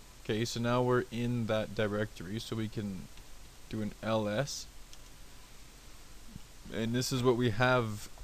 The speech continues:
inside the squid three folder. So you wanna see your squid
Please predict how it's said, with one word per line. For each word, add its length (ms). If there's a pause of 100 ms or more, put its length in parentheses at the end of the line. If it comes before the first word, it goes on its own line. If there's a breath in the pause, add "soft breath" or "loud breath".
inside 600
the 100
squid 480
three 260
folder. 480 (1300 loud breath)
So 160
you 160
wanna 220
see 180
your 240
squid 520